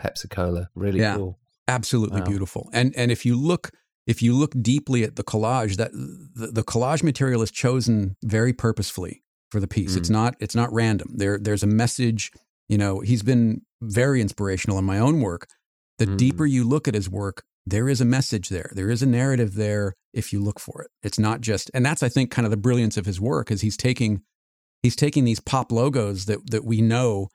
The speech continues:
Speaker 2: you know, Coca-Cola, Bazooka Gum, uh,
Speaker 1: Mm-hmm.
Speaker 2: like you mentioned, Pan Am, you know,
Speaker 1: Mm.
Speaker 2: and he's, and he's creating his versions of them.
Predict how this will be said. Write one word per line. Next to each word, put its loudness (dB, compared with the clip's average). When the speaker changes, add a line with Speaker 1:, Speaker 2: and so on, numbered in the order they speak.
Speaker 2:
you 4
know, 2
Coca-Cola, 0
Bazooka 0
Gum, 0
uh, -2
Speaker 1:
Mm-hmm. -2
Speaker 2:
like -4
you 2
mentioned, 2
Pan 4
Am, 2
you 4
know, 2
Speaker 1:
Mm. -4
Speaker 2:
and 6
he's, 2
and 2
he's 2
creating 2
his 2
versions 2
of 0
them. 0